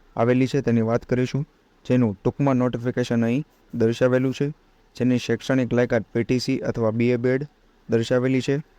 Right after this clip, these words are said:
અને જે પ્રાથમિક વિભાગની અંદર ભરતી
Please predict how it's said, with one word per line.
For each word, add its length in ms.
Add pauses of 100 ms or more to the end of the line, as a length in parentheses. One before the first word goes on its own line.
(440)
અને 280 (560)
જે 100
પ્રાથમિક 580
વિભાગની 380
અંદર 240 (300)
ભરતી 400